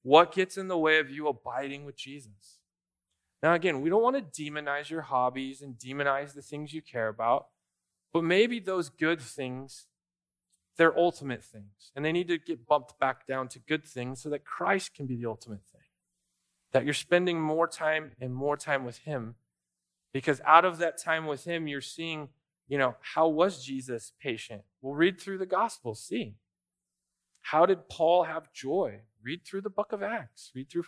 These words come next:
read through these things. Make time for it. Because wherever you abide, that's where you will be formed. And we do not want to be formed by the world. We want to be formed by Christ. Amen? Yes? Okay.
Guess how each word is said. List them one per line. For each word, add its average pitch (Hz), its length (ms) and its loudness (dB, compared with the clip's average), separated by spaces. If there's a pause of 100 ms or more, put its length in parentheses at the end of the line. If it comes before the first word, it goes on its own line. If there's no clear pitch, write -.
(400)
read 214 200 6
through 220 280 0
these 160 260 -2
things. - 460 -16 (960)
Make 170 480 4
time 190 320 0
for 113 320 -8
it. - 320 -20 (1080)
Because 151 240 2
wherever 175 400 8
you 220 240 2
abide, 170 540 0
that's 147 240 -6
where 160 100 -2
you 160 180 -8
will 147 160 -4
be 139 140 -4
formed. 110 440 -6 (540)
And 120 80 -10
we 127 80 -6
do 127 140 -10
not 151 240 6
want 160 120 0
to 151 40 -4
be 143 100 -12
formed 139 480 -6
by 127 140 0
the 120 80 -4
world. 117 400 -10
We 117 80 -16
want 123 120 -2
to 120 40 -10
be 131 80 -6
formed 120 500 -4
by 110 140 -6
Christ. - 500 -12 (120)
Amen? 156 300 6 (220)
Yes? 165 320 2 (380)
Okay. 151 140 -6